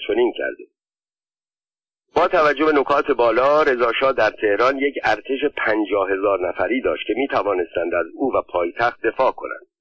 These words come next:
رضا شاه دیگر طالب جنگ نبود، ولی می‌خواست به پشتیبانی این ارتش با دست پر با متفقین معامله کند. حالا دیگر برای همگان روشن شده بود که متفقین چه می‌خواستند. آنها راه می‌خواستند.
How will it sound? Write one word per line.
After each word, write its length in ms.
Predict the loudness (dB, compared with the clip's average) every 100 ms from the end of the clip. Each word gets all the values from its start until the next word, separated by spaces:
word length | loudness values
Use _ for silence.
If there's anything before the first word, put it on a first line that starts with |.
| -4
رضا 220 | -2 0 0
شاه 100 | -2
دیگر 240 | 0 -2
طالب 320 | 0 0 0 -2 0
جنگ 280 | 0 2
نبود، 260 | 0 0 -8 _ _ _ _ -4
ولی 180 | -2 0
می‌خواست 400 | 0 0 -2 -2
به 80 |
پشتیبانی 720 | -4 -2 -4 -6 -4 -2 0 2
این 100 | 2
ارتش 460 | 0 -4 -2 -2 -2 -8 _ _ _
با 140 | -2
دست 360 | 0 -2 -2 -4 -6 -2
پر 180 | 0 0 -2 _ -2
با 140 | -2 -2
متفقین 600 | -4 -4 -4 -4 -4 -4
معامله 380 | -4 -6 -10 -14
کند. 140 | -20 -20 -20 _
حالا 200 | 0 0
دیگر 280 | -2 -2 0
برای 320 | 0 0 0
همگان 500 | 0 -2 0 0 0
روشن 340 | -2 -2 -2
شده 200 | -2 -4
بود 180 | -2 -2 0
که 180 | 0 0 -6 _ _
متفقین 600 | -4 -2 -2 -2 -2 -2 -2
چه 80 | -2
می‌خواستند. 680 | -2 -4 -6 -8 -10 -12 -12 _
آنها 460 | -6 -4 0 0 -2 _ _ -4
راه 360 | 0 0 0
می‌خواستند. 400 | -6 -10 -12 -16